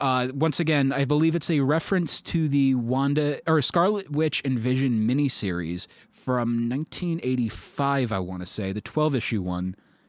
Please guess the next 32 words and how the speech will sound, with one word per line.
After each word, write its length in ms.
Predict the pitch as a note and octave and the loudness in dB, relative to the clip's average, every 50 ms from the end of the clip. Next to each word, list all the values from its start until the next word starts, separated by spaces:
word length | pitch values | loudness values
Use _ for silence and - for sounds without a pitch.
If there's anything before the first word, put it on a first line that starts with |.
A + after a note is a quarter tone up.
| _ _ _ | _ _ _
where 280 | B2+ B2+ C#3 C3+ C3+ C3+ | -2 0 0 2 2 2
we 220 | C3+ D3+ F3 G3 | 2 2 2 2
see, 640 | F#3 - - - G3 G3 F#3 D3 A#2+ A2+ G#2 F2 - - _ _ _ _ _ _ _ _ _ _ _ _ _ - B2 B2+ C3+ - | 0 0 -2 0 0 2 2 2 2 0 0 -2 -6 -10 _ _ _ _ _ _ _ _ _ _ _ _ _ -8 -8 -8 -6 -4
uh, 240 | B2+ A#2+ A#2 A#2 A2+ | -2 0 0 0 0
Wanda 500 | A#2 B2+ C3+ C3+ C3+ D3 C3+ C3+ B2+ B2+ | 0 0 0 2 0 0 2 2 2 0
s-, 240 | B2 A2+ - - - - C3 | 0 -2 -4 -6 -6 -8 -4
go 240 | A#2+ C3 C#3 C3+ C#3 | -2 0 2 2 2
up 240 | C#3+ C#3 C3+ - - | 0 0 -2 -4 -2
to 160 | - - C#3+ | -2 -2 0
the 160 | C3 C3+ B2+ | 2 2 2
dissected 640 | A#2 A2 A2 G#2+ G#2 - - C#3+ A#2+ - - A#2+ G2+ G#2 | 2 2 0 0 0 0 0 -2 -2 -2 -4 -6 -4 -4
Vision 380 | G#2 A2 G#2 F#2 F#2+ F2 F2+ - - - - - | -4 -6 -6 -6 -6 -8 -8 -10 -14 -20 -10 -2
or 180 | - D3 D3+ C#3 | 0 2 2 2
the 140 | B2 C3 | 2 2
deconstructed 720 | C3+ D#3 D#3+ D#3 - C#3 - - - G#3 A3 - - C3+ A#2+ | 2 2 2 2 0 -2 -2 0 0 0 0 0 0 -2 -2
Vision. 380 | G2+ G2 F#2 E2+ - F2 E2+ - - - _ _ _ _ - - _ _ _ _ - - - - - - - | 0 -2 -2 -2 -2 -4 -6 -6 -10 -16 _ _ _ _ -20 -20 _ _ _ _ -18 -16 -14 -14 -14 -8 -4
And, 560 | C#3 C3+ C3 B2+ B2 A#2 A#2 A#2 A#2 A#2 A#2+ - - _ _ _ _ _ - - - - - _ _ _ _ _ _ _ _ _ _ _ _ _ - | -2 -2 0 0 2 2 2 2 2 0 -2 -6 -10 _ _ _ _ _ -12 -10 -10 -10 -12 _ _ _ _ _ _ _ _ _ _ _ _ _ -2
oh 380 | F3+ F#3 F#3+ F#3+ F3+ D#3+ C#3+ | 2 2 4 4 4 4 2
boy, 560 | C3 G#2 G2 G#2+ B2 B2 A2 F#2 F2 F2+ G2 F2+ F2+ A#2+ D#3 | 0 0 -2 -2 -2 -2 -2 -2 -4 -4 -6 -6 -8 -8 -2
like, 260 | E3+ D#3+ D3+ C3 A2 - - - _ _ _ _ _ _ _ _ _ | 0 0 0 -2 -6 -12 -20 -20 _ _ _ _ _ _ _ _ _
the 120 | C#3+ C3+ D3+ | -2 -2 -2
comic 400 | - - F#3 G3+ A#3 B3+ C4 - | 0 0 2 2 2 2 0 0
version 440 | G3 F#3+ G3+ G3 F3 E3 F#3 F#3+ F3+ | 2 2 4 4 4 4 2 2 2
is 160 | D#3 D3 C3 | 0 0 2
very 320 | C#3 D3+ D3 D3+ D#3 D3 | 2 2 4 4 4 2
dark 340 | C#3 B2 C#3 C3 C3+ - - | 2 2 2 2 2 0 -2
to 100 | - C3+ | -2 -2
see, 280 | A#2+ - - C#3+ C3+ C3+ | -2 2 2 4 4 4
where 160 | B2+ C3+ B2 | 4 2 2
it's, 120 | - - | 2 2
you 60 | C#3+ | 2
know, 220 | C#3 C#3 B2+ A#2+ | 4 4 4 2